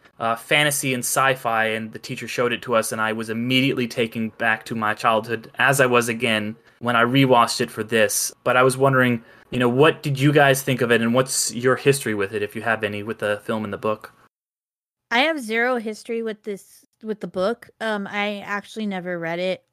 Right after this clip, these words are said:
Speaker 2: as a kid. It was always, like, a one, um, of the books I kinda knew about, but never really got around to reading it.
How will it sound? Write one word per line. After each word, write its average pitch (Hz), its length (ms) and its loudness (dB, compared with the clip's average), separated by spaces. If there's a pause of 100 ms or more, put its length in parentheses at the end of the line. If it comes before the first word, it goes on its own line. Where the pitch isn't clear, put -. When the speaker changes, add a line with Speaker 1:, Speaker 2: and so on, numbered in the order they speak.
Speaker 2:
as 185 180 -4
a 180 60 -12
kid. 185 400 -6 (460)
It 214 40 -6
was 214 140 -2
always, 220 300 0
like, 208 180 -4
a - 20 -6
one, 185 460 -8
um, 190 460 -6
of 196 100 -6
the 180 80 -6
books 180 300 -8
I 170 300 -4
kinda 175 280 -8
knew 170 240 -6
about, 214 340 -4 (960)
but 190 320 -4
never 185 360 -6
really 175 240 -6
got 175 180 -4
around 175 240 -4
to 170 180 -12 (120)
reading 180 400 -6
it. 214 240 -8